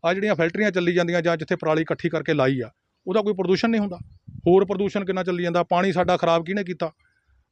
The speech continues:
ਉਹ ਗੱਲਾਂ 'ਤੇ ਅਸੀਂ, ਜਾਣੀ ਕਿ, ਇਹਨਾਂ ਨੂੰ ਗੌਰ ਕਰਨੀ ਚਾਹੁੰਦੇ। ਸਾਡੇ ਨਾਲ ਆਪਣਾ ਮੀਟਿੰਗ ਰੱਖ ਲੈਣ, ਜਿਵੇਂ ਮਰਜ਼ੀ ਕਰ ਲੈਣ, ਪਰ ਅਸੀਂ ਇਹ ਗੱਲ ਕਹਿੰਦੇ ਹਾਂ ਤੁਹਾਡੇ ਮਾਧਿਅਮ ਰਾਹੀਂ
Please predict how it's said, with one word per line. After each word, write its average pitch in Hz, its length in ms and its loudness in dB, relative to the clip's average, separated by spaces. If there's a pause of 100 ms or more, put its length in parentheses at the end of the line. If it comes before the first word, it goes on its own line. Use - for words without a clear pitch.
ਉਹ 233 220 4
ਗੱਲਾਂ 208 280 4
'ਤੇ 214 140 0
ਅਸੀਂ, 208 180 -4
ਜਾਣੀ 202 160 -2
ਕਿ, 190 80 -6
ਇਹਨਾਂ 214 120 -4
ਨੂੰ 214 200 -6 (280)
ਗੌਰ 170 200 4
ਕਰਨੀ 165 220 0
ਚਾਹੁੰਦੇ। 175 200 -2
ਸਾਡੇ 165 140 -2
ਨਾਲ 175 80 -4
ਆਪਣਾ 170 180 -4
ਮੀਟਿੰਗ 139 280 -4
ਰੱਖ 143 140 -2
ਲੈਣ, 156 180 -2
ਜਿਵੇਂ 156 160 -6
ਮਰਜ਼ੀ 131 280 -6
ਕਰ 117 120 -12
ਲੈਣ, 110 140 -10 (420)
ਪਰ 185 160 4
ਅਸੀਂ 202 200 0
ਇਹ 220 60 2
ਗੱਲ 190 160 2
ਕਹਿੰਦੇ 156 260 0
ਹਾਂ 190 80 2
ਤੁਹਾਡੇ 175 220 -2
ਮਾਧਿਅਮ 175 240 -2
ਰਾਹੀਂ 175 380 0